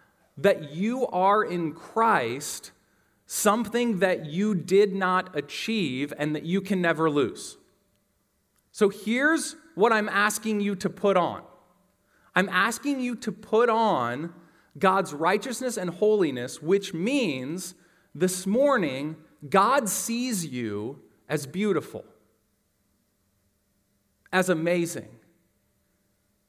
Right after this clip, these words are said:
as pure, as set apart,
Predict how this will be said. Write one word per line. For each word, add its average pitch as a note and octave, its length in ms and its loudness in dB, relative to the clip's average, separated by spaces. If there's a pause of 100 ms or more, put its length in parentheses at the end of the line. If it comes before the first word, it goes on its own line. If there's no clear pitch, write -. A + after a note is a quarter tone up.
(560)
as D3+ 320 -4
pure, - 640 -6 (2500)
as D3+ 100 0
set E3+ 360 0
apart, C#3 580 -10